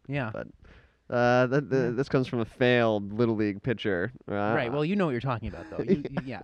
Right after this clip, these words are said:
Speaker 1: you,
Speaker 2: I've
Speaker 1: I
Speaker 2: got
Speaker 1: mean,
Speaker 2: a
Speaker 1: like
Speaker 2: lifetime of experience in, uh,
Speaker 1: Yeah.
Speaker 2: not coming through in the clutch there
Speaker 1: Sure.
Speaker 2: on the mound.
Speaker 1: It's funny 'cause you were telling me recently about your experience, like, um, umpiring. I guess that's the verb for,
Speaker 2: <laughs> Yeah,
Speaker 1: like,
Speaker 2: yeah,
Speaker 1: kids.
Speaker 2: yeah.
Speaker 1: So I, last weekend I was upstate, and, uh, my,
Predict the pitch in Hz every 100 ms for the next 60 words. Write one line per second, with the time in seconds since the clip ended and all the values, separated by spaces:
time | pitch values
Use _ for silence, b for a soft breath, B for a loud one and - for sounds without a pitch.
0 | 131 139 170 208 185 165 170 170 165 147
1 | 135 127 123 110 131 120 107 104 113 104
2 | 104 98 95 95 113 120 113 120 110 107
3 | 110 104 - 107 92 - 113 190 87 92
4 | 95 92 82 - 165 - 196 160 135 196
5 | 214 196 175 156 156 147 147 127 139 123
6 | 131 123 - 143 139 123 113 - - 127
7 | - 135 135 - 135 - 156 151 151 156
8 | 156 - - 123 143 139 131 131 127 123
9 | 165 123 117 - 151 165 156 120 - -
10 | - 156 147 151 175 180 180 175 156 147
11 | 135 135 127 - 135 131 - 123 117 113
12 | 107 104 127 127